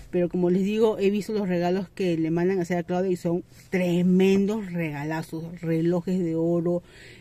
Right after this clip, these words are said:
eh, polos de marca, chocolates, hasta rosas. Acá suelen regalar a los, a los hombres rosas, sinceramente a lo-, a algunos les gusta. Pero bueno, pues este, si pueden hacerlo bien, siempre y cuando yo creo que tengan la seguridad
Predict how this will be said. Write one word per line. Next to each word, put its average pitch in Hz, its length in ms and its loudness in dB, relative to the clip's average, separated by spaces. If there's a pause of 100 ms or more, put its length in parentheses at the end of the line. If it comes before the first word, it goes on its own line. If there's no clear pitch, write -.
eh, 175 200 2 (100)
polos 180 300 4
de 160 120 0
marca, 175 800 0
chocolates, 180 1040 0
hasta 220 380 4
rosas. 262 480 4
Acá 233 260 4
suelen 254 280 10
regalar 202 440 4
a 220 80 4
los, 185 360 0 (320)
a 214 100 4
los 226 200 6
hombres 392 360 8
rosas, 233 480 4
sinceramente 277 720 4
a 392 60 4
lo-, 226 100 2
a 185 60 0
algunos 254 360 2
les 254 180 2
gusta. 226 560 0 (540)
Pero 392 240 2
bueno, 302 300 6
pues 240 260 4
este, 190 640 2
si 185 460 -2
pueden 214 280 -2
hacerlo 196 360 -4
bien, 202 420 0
siempre 311 300 8
y - 20 4
cuando 285 240 4
yo 285 120 2
creo 294 180 0
que 220 100 0
tengan 247 320 2
la 277 80 2
seguridad 196 800 4